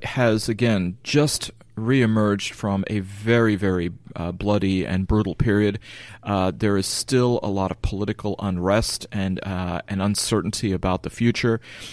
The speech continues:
Uh, given the fact that the country has cohered to a certain degree,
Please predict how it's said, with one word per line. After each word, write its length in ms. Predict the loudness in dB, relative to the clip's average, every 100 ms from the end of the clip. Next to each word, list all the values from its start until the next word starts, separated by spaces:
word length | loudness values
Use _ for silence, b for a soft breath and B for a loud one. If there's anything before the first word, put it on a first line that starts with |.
| B
Uh, 280 | -4 0 0
given 360 | 0 2 2 0
the 60 |
fact 340 | -2 0 0 0
that 120 | -6
the 60 | -8
country 520 | -4 -4 -2 -4 -6
has 320 | -4 -4 -4
cohered 560 | -2 -2 -2 -2 -2 -2
to 120 | -6
a 40 |
certain 300 | -4 -4 -4
degree, 440 | -8 -6 -2 -2